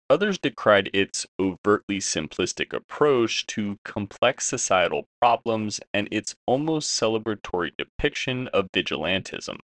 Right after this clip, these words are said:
The series undeniably had a polarizing effect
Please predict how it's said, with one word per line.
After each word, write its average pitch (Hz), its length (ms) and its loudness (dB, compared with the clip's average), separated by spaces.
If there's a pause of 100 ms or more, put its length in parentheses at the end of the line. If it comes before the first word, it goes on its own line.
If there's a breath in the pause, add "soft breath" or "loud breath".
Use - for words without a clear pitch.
(560)
The 113 80 -2
series 202 420 -4
undeniably 101 920 0
had - 280 -4 (140)
a 90 140 -2
polarizing 82 760 -2
effect - 640 -4